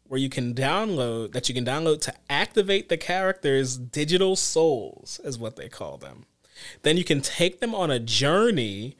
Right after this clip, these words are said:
where they can complete achievements and level up your account and earn and unlock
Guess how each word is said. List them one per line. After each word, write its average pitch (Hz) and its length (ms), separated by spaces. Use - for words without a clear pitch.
where 151 140
they 156 180
can 139 320
complete 165 800
achievements 180 800
and 131 240
level 165 320
up 180 160
your 135 180
account 135 480
and 127 180
earn 151 240
and 123 160
unlock 117 360